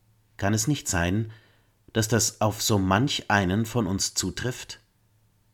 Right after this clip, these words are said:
Meinst du nicht auch oft zu schweigen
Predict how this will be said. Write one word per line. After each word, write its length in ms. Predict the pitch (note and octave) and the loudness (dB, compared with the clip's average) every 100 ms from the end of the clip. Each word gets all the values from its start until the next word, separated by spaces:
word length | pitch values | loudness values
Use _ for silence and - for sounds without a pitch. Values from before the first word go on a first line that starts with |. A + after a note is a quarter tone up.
| _ _ _ _ _ _ _ _ _ _ _ _ - - - _ | _ _ _ _ _ _ _ _ _ _ _ _ -20 -20 -20 _
Meinst 420 | - G2+ A2 C3 - | -2 2 4 2 2
du 60 | |
nicht 300 | C3+ C3 - | 4 2 0
auch 320 | B2 D3+ - | 0 0 -2
oft 380 | - A#2+ - - | 0 0 -2 -12
zu 260 | - - A#2+ | -8 -2 0
schweigen 680 | - E2 D2+ E2 G2 C3+ | 0 0 0 -2 -2 -4